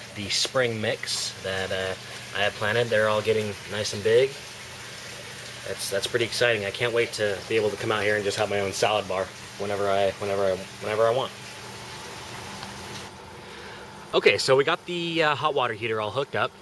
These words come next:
As you can see, this line, it was, or is the line that, uh, feeds the greenhouse. And as you can see here, w-, we replaced the ninety with a T,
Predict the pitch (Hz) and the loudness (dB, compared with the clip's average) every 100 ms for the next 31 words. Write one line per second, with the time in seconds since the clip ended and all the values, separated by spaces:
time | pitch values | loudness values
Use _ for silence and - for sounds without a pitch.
0 | - 107 110 123 113 135 131 127 120 113 | -12 -8 -4 -4 -2 -2 0 0 2 4
1 | 127 147 147 117 113 113 117 113 104 110 | 4 0 -4 -4 -4 2 2 2 0 -2
2 | 104 135 151 120 104 110 117 101 98 101 | 0 4 2 2 2 2 0 -2 -2 -2
3 | 101 95 - - - 127 127 - - 117 | -2 -4 -8 -18 -6 -2 0 -2 -6 -6
4 | 110 120 104 107 156 - - - - - | 0 2 4 2 2 -2 -6 -14 -16 -6
5 | 104 110 110 110 104 107 - 117 98 160 | 0 2 2 0 0 -4 -2 -2 2 4
6 | 123 107 110 120 110 101 143 156 - 120 | 4 0 -2 -4 -2 2 4 4 2 0
7 | 117 147 135 113 104 139 - 113 117 | 2 2 2 -2 0 -2 -2 -2 -4